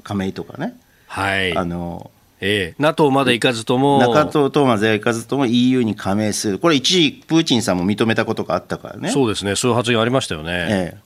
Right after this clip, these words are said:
Speaker 2: うん。
Speaker 1: と、とかね。あるいはもう、
Speaker 2: はい。
Speaker 1: 要するに、えー、中立なんていうことはありえないと。
Speaker 2: ええ、ええ、ええ。
Speaker 1: いうことをはっきり明言するし、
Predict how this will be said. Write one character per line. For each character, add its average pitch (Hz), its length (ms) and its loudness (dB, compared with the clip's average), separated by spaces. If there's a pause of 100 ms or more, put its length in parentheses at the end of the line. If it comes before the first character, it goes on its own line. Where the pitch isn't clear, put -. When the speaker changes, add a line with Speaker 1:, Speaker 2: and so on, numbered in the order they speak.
(120)
Speaker 2:
う 92 40 -12
ん。 80 260 -12
Speaker 1:
と、 113 200 -4
と 123 140 -2
か 92 160 0
ね。 151 280 -2
あ 101 140 2
る 127 100 4
い - 20 4
は 110 140 2
も 101 220 2
う、 - 20 -2
Speaker 2:
は - 20 -2
い。 - 40 -2
Speaker 1:
要 110 120 -2
す 135 120 -4
る 131 60 2
に、 87 300 -2
え 78 200 -8
ー、 - 80 -14
中 117 200 0
立 117 220 -2
な 170 80 4
ん 240 80 0
て 233 80 -2
い - 20 0
う 117 40 -2
こ 98 80 -6
と 92 80 -4
は 82 60 -2
あ 85 40 -4
り 101 100 0
え 120 80 2
な 101 140 -2
い 87 80 -6
と。 - 180 -14
Speaker 2:
え 104 60 0
え、 107 40 4
え 107 40 2
え、 87 640 -2
え - 20 -4
え。 - 20 -2
Speaker 1:
い 104 40 2
う 98 60 -2
こ 107 120 -4
と 185 100 2
を 156 60 4
は 113 120 0
っ 113 120 -10
き 113 160 0
り - 20 0
明 92 200 -2
言 87 200 -4
す 101 140 -10
る 110 80 -4
し、 170 400 -2